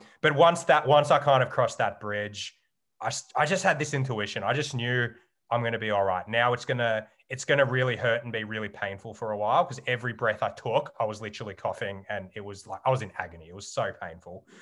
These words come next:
But I also knew, well, if anyone's trained their mental toughness, uh, com-, uh, I've done a lot of that. So I can handle this, whatever it is. This is a mind over matter game.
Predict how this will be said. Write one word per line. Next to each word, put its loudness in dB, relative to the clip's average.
But 2
I 4
also 2
knew, -2
well, 0
if -12
anyone's -2
trained -6
their -6
mental -8
toughness, -6
uh, 0
com-, -12
uh, -4
I've -4
done -2
a -4
lot -4
of -8
that. -10
So -4
I -4
can -12
handle -10
this, -14
whatever -6
it -8
is. -10
This -12
is -12
a -4
mind -6
over -6
matter -10
game. -14